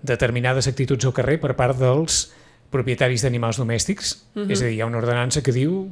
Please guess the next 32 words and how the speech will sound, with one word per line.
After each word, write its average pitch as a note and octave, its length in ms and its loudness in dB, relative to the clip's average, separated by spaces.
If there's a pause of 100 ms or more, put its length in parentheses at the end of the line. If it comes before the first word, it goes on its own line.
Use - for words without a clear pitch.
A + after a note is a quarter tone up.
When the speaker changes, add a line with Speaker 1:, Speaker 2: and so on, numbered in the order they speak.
(200)
Speaker 1:
que A#2+ 120 -4
suposo, B2+ 580 0
si - 160 -4
no A#2 140 2
recordo A#2 320 2
malament, A#2+ 340 2 (340)
que, A#2+ 300 -4
que - 80 -2
el A2 220 2
gos, B2+ 320 2
bé, C3+ 180 0
no B2 140 -2
pot, B2 400 -4
no A2+ 320 -6
pot B2+ 160 -2
defecar B2 340 2
i A2+ 60 0
orinar A2+ 240 0
a - 20 -6
qualsevol A2 460 -2
lloc. F#3 240 -2 (340)
Speaker 2:
Exacte. F#3+ 460 -8 (520)
Eh, G3+ 200 4 (720)
i A#3 100 0
si A#3 220 2
t'hi G#3 180 -2
trobes, B3+ 460 6
ho A3 60 4
has G3 100 2
de G3+ 80 2
recollir. E3+ 420 -4 (720)
D'acord? F3 380 -4